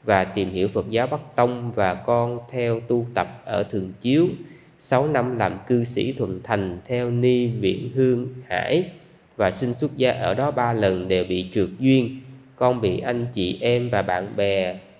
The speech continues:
xem con là một người không có lập trường, đứng núi này trông núi nọ, nhưng với lương tâm của con thì con thấy con rất may mắn. Dù trải qua thời gian tìm đạo rất lâu tới mười lăm năm, nhưng may mắn thay con cũng gặp được chánh pháp và con đã xuất gia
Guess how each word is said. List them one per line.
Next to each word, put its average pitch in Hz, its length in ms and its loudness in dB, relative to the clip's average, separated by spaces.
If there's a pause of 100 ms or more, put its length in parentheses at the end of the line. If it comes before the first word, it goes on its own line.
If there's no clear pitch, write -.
(120)
xem 131 360 4
con 120 300 4
là 104 80 0
một 92 220 -2
người 101 140 0
không 117 240 -6
có 143 80 -2
lập 120 280 -2
trường, 107 360 6 (500)
đứng 139 240 6
núi 147 160 4
này 107 240 2
trông 123 180 0
núi 131 160 4
nọ, 98 460 0
nhưng 123 260 2
với 131 220 4
lương 123 160 0
tâm 120 300 -2
của 104 220 -2
con 117 300 0
thì 101 100 0
con 120 280 -4
thấy 135 180 0
con 120 140 -2
rất 147 180 -2
may 120 160 0
mắn. 131 320 -2 (460)
Dù 98 320 6
trải 98 320 0
qua 123 160 0
thời 110 220 -2
gian 113 240 -2
tìm 98 280 -4
đạo 92 280 -4
rất 143 200 0
lâu 120 320 2
tới 135 120 2
mười 117 200 0
lăm 110 260 -4
năm, 127 180 0 (460)
nhưng 123 260 2
may 123 120 4
mắn 120 320 0
thay 117 260 0
con 117 240 0
cũng 110 200 0
gặp 107 200 0
được 95 180 0
chánh 131 160 -2
pháp 147 320 -6
và 92 120 0
con 117 220 -6
đã 101 120 -6
xuất - 180 -8 (120)
gia 123 300 0